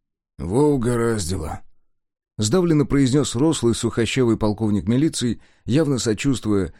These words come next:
не столько потерпевшему, сколько себе самому. Плотный опер в штатском лишь крякнул.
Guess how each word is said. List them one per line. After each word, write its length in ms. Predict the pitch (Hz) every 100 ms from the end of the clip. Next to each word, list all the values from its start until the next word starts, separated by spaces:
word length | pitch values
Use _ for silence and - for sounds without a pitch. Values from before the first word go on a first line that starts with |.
| -
не 180 | 127 151
столько 360 | - 147 113
потерпевшему, 680 | 110 120 113 151 123 107 92
сколько 320 | - 110 98
себе 260 | 87 92 82
самому. 480 | - 80 71 57 - _ _ _ _ _ _ _ _
Плотный 360 | 123 175 151 123
опер 300 | 113 104 95
в 60 |
штатском 540 | - 101 87 - 87 82 -
лишь 280 | - 131 147
крякнул. 520 | - 82 71 - -